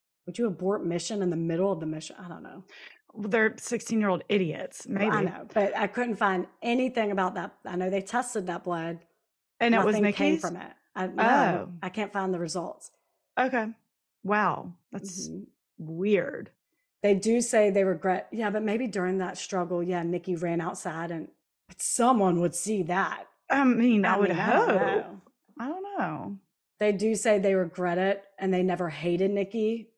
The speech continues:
Speaker 1: which I'm like, that's rageful. Eighty stabs is pretty rageful. And I, I would say you'd hate her, but
Speaker 2: Yeah.
Speaker 1: they said they do wish they still had a mom,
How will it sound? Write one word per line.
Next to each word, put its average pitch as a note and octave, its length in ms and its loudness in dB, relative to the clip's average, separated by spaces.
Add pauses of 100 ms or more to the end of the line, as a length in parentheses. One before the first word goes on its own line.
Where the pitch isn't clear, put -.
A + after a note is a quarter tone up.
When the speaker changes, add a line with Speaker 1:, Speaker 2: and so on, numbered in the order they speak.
Speaker 1:
which F3 160 -10
I'm F3 100 -2
like, E3 180 -4 (360)
that's C4+ 240 -8
rageful. B3 600 -2
Eighty A#3 240 0
stabs C#4 400 2
is - 100 -8
pretty G#3+ 220 -4
rageful. F3 460 -4
And F#3+ 180 -8
I, F#3+ 160 -6
I G3+ 40 -2
would G#3 120 -4
say F#3+ 200 -6
you'd D#3+ 140 -6
hate - 180 -12
her, - 160 -14 (160)
but - 280 -12
Speaker 2:
Yeah. G#3+ 360 0 (520)
Speaker 1:
they F#3 120 2
said F3+ 280 0
they F3+ 120 2
do F3+ 300 4
wish F#3 280 0
they F3+ 120 0
still E3 300 -2
had E3 240 -2
a F3 60 -2
mom, F#3 460 0